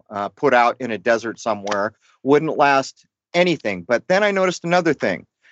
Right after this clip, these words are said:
You'll see supposed hieroglyphics carved, and it looks like one set is carved with a guy who had palsy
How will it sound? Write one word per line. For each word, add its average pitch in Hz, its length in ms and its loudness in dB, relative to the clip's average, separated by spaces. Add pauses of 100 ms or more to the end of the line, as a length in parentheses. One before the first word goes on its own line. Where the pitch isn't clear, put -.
(120)
You'll 139 140 4
see 202 560 -4
supposed 175 500 2
hieroglyphics 151 760 2
carved, 107 560 0 (100)
and 110 260 0
it 107 120 -4
looks 160 200 -4
like 123 200 2
one 156 480 2
set 120 400 2
is 101 180 -6
carved 139 420 0
with 123 120 -4
a - 40 -6
guy 123 240 4
who 120 80 0
had 117 280 0
palsy 143 520 0